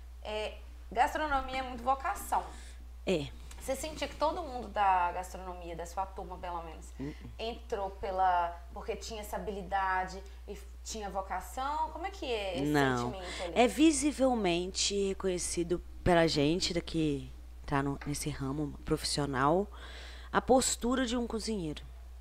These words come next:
Speaker 2: Eu olho assim dentro da cozinha, eu sei se é profissional ou não, né? A gente tem uma outra postura, é, perante a praça, por exemplo. Que muita coisa que eu vejo assim, ah, tem gente que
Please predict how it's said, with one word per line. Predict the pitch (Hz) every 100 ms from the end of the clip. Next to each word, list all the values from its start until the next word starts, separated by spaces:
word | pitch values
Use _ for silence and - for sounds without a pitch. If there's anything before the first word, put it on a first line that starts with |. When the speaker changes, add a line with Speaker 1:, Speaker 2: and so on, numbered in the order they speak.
| - - - - - - -
Speaker 2:
Eu | 185
olho | 190 180 220 233 - -
assim | 196 - 185
dentro | 180 175
da | 175
cozinha, | - 160 - 151 160 185 208 196 -
eu | 175 175 185
sei | 180 - 160 160 175 180 - - - - - - - - -
se | -
é | -
profissional | 196 196 - 202 185 165 165
ou | 202
não, | 196 143 127 - - - - - -
né? | 156 170
A | 160
gente | 151 156
tem | - 175
uma | 185 185 180 175
outra | 165 170 196
postura, | - 214 - - 139 139 135 - - - - - -
é, | 151
perante | - 147 143 147 - 165 151 147 -
a | 170
praça, | - 151 147 -
por | -
exemplo. | 156 147 139 127 - -
Que | 190
muita | - 185 226 240
coisa | 214 -
que |
eu | 190
vejo | 180
assim, | 165 151
ah, | 143 143
tem | 180
gente | 165 180 208 -
que | - 254 269